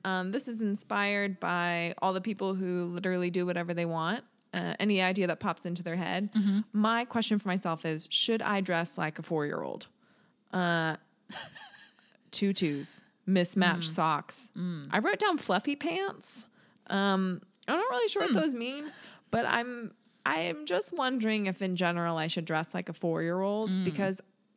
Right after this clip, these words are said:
Speaker 1: uh, one, they do whatever they want.
Speaker 2: Right.
Speaker 1: They're like, "You know
Speaker 2: Right.
Speaker 1: what? It's Wednesday. I haven't showered 'cause I don't take showers. I only take baths, like, once a week. And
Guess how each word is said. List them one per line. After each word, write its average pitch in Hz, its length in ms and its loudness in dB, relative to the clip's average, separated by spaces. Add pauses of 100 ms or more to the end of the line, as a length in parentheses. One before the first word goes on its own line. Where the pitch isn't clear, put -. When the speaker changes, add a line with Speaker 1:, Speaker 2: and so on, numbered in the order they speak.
Speaker 1:
uh, 156 480 -2 (400)
one, 190 440 0
they 180 160 0
do 202 180 -2
whatever 165 320 -2
they 156 120 -6
want. 147 280 -6 (140)
Speaker 2:
Right. 170 260 -2
Speaker 1:
They're 190 200 0
like, 180 340 0
"You 339 120 -4
know 381 120 -2
Speaker 2:
Right. 381 120 -2
Speaker 1:
what? - 100 -8 (400)
It's 190 160 -6
Wednesday. 247 800 0 (420)
I 202 40 0
haven't 190 180 0
showered 202 680 4
'cause 175 560 2
I - 100 2
don't 175 120 0
take 196 160 0
showers. 180 360 2
I 185 40 -4
only 175 140 -2
take 190 180 -4
baths, 185 380 2
like, - 180 -2
once 180 240 -2
a 190 60 -6
week. 185 360 -4 (540)
And 233 360 0